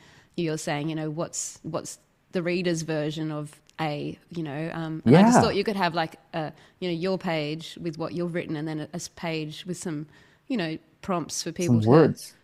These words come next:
Speaker 1: to
Speaker 2: Yeah.
Speaker 1: journal their own
Speaker 2: Totally.
Speaker 1: thoughts and
Speaker 2: Yeah, I,
Speaker 1: ideas.
Speaker 2: I,
Speaker 1: Yeah.
Speaker 2: I, I had to, I had to pick because I could have gone with appreciation. I
Speaker 1: Mm.
Speaker 2: could have gone with,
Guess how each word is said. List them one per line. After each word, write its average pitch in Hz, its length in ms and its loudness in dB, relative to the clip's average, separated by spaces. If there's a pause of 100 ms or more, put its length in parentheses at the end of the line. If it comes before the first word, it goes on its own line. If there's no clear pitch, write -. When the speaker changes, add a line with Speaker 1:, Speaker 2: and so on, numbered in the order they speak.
Speaker 1:
to 185 120 -4
Speaker 2:
Yeah. 151 240 8
Speaker 1:
journal 165 260 -4
their 160 160 -4
own 160 180 -6
Speaker 2:
Totally. 151 320 10
Speaker 1:
thoughts 90 100 2
and 92 80 -4 (200)
Speaker 2:
Yeah, 127 180 12
I, 135 60 12
Speaker 1:
ideas. - 160 8
Speaker 2:
I, 120 100 10 (120)
Speaker 1:
Yeah. 147 240 10
Speaker 2:
I, - 80 4
I 156 100 12
had 170 180 10
to, 156 180 8
I 143 40 10
had 151 160 8
to 131 60 0
pick - 340 0
because 127 260 6
I 120 80 6
could 131 160 2
have 120 100 6
gone 117 220 6
with 107 140 0
appreciation. 139 1000 4 (140)
I 233 260 2
Speaker 1:
Mm. 160 60 4
Speaker 2:
could 135 100 8
have 113 80 6
gone 110 380 4
with, 98 360 2